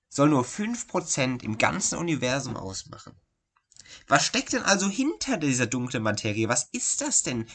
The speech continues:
Weiß man das überhaupt? Oder wie können wir es herausfinden? Das versuchen Wissenschaftler mit verschiedenen Methoden herauszufinden.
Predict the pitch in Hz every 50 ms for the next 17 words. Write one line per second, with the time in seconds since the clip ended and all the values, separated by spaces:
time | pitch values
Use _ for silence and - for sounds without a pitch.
0 | - _ - 123 139 240 269 277 - - - 339 320 240 180 143 117 110 - -
1 | - 104 107 98 98 98 90 90 90 - - - _ _ - - - - - 120
2 | 120 120 143 196 269 269 - - 214 180 339 254 139 113 117 - - 131 117 113
3 | 135 208 285 - - - 127 110 104 101 95 - _ _ _ _ _ _ _ -
4 | _ _ _ _ _ _ _ _ _ _ _ _ _ _ _ _ _ _ _ -
5 | _ - 139 214 - - - 175 151 147 170 160 139 120 127 175 170 - 151 -
6 | - 135 120 - - 131 135 135 139 - _ _ - - 113 - - 113 104 -
7 | - - - 190 208 208 190 180 165 156 147 135 127 123 - - 135 147 147 143
8 | 135 135 143 113 104 110 110 107 - - - 95 - - 92 85 101 101 101 -